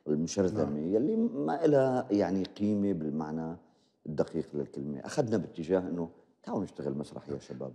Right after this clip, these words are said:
Speaker 1: بالواقع هو عمل فوكس علينا، حطنا بالمكان اللي لازم نكون فيه،
Speaker 2: نعم.
Speaker 1: نفرغ هاي الطاقة وتتحول لطاقة يعني إيجابية، إبداعية. بتصور له شكر.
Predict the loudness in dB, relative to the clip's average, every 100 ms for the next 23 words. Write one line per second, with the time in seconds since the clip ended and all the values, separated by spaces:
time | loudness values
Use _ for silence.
0 | -10 -2 6 6 6 0 0 0 0 0
1 | -2 -8 _ _ _ _ -2 0 0 -6
2 | -6 -4 0 -2 -2 -12 -6 -2 0 0
3 | 4 6 6 4 4 4 4 4 6 6
4 | 8 4 4 0 2 -2 -2 -16 _ 2
5 | 8 8 8 4 2 4 4 4 0 -6
6 | -8 -20 _ -4 -4 -4 2 4 6 6
7 | 4 0 2 4 4 4 0 0 -2 2
8 | 2 2 0 -2 -4 -2 0 0 0 -2
9 | -2 -6 -12 -20 -20 -16 0 0 4 8
10 | 8 8 4 2 0 -6